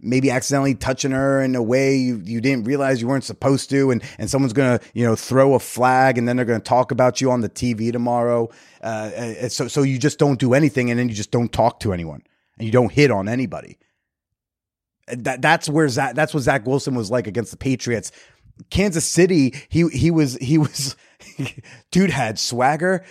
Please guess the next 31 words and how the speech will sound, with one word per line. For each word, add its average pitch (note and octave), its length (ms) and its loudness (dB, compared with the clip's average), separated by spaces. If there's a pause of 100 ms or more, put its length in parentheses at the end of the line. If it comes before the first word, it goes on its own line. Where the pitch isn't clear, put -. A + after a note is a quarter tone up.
(140)
Dude E3 240 4
was D3 140 2
like, C#3+ 240 0
"I'ma D#3+ 180 2
fuck C#3 340 0
everybody's A#2 680 0
mom A#2+ 300 2
in G#2+ 80 -2
this G#2+ 180 -4
nightclub." G#2 540 -4 (1080)
And A2 300 -2
if A2 140 -2
it - 20 0
wasn't G#2+ 320 0
for A#2 120 0
that, A#2+ 240 2
you C3 100 -2
know, C3 140 -2
that, B2+ 260 2
that's, - 400 -2 (100)
that, - 360 -2
that A#2 280 -2
flag, D3+ 520 -2 (760)
he B2+ 240 -4
would've, D3+ 280 -2
he A2+ 100 -2
would've B2+ 240 0
fucked - 360 -2
all C#3 300 4
our C3+ 140 2
moms, A#2 680 -2